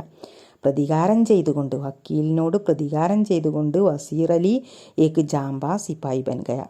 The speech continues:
ഒരു സാഹസികനായ സേനാധിപനായി മാറുകയും ചെയ്തു. ഇങ്ങനെയാണ് അദ്ദേഹത്തിൻ്റെ സാഹസ കഥ. ഓക്കെ, ഇനി അടുത്ത ക്വസ്റ്റ്യൻ നോക്കാം.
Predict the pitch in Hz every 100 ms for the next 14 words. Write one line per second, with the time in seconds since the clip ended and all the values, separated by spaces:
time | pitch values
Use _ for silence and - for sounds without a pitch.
0 | - 147 151 147 147 - - 175 156 139
1 | 139 147 226 - - - - 151 135 135
2 | 131 131 127 - 139 139 139 131 135 143
3 | 196 - 165 131 139 139 131 175 190 110
4 | - - _ _ _ - 147 147 170 147
5 | 139 127 143 139 - 143 170 - 139 143
6 | - 180 240 _ - - _ _ _ -
7 | 127 - - _ _ _ _ _ _ _
8 | - 185 - 151 - _ - 214 208 156
9 | - 180 156 - 156 147 151 151 156